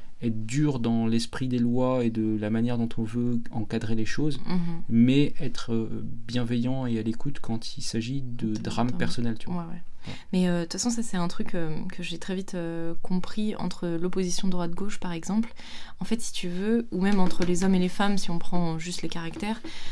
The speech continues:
Speaker 2: si tu veux, les femmes, elles sont programmées pour voir, euh, les histoires individuelles et, euh, du coup, avoir de l'empathie directe avec, euh,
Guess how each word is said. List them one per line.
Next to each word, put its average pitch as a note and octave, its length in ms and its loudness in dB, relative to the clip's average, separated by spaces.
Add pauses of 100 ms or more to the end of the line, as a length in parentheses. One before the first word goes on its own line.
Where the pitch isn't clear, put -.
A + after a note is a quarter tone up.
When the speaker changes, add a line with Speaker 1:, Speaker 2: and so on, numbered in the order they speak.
Speaker 2:
si - 100 0
tu G3+ 120 -6
veux, G#3+ 100 2
les F#3+ 80 2
femmes, G#3+ 180 2
elles G3 80 2
sont G3 160 2
programmées G3+ 540 0
pour F3 260 -4
voir, G3 560 2
euh, E3+ 280 2
les F3 220 -2
histoires G3+ 380 -2
individuelles G3 880 2
et, F3+ 300 6
euh, E3 320 2
du - 120 0
coup, G3+ 120 0
avoir F3+ 180 4
de F3 80 4
l'empathie F#3 460 2
directe F#3+ 400 2
avec, E3 260 -2
euh, E3+ 220 6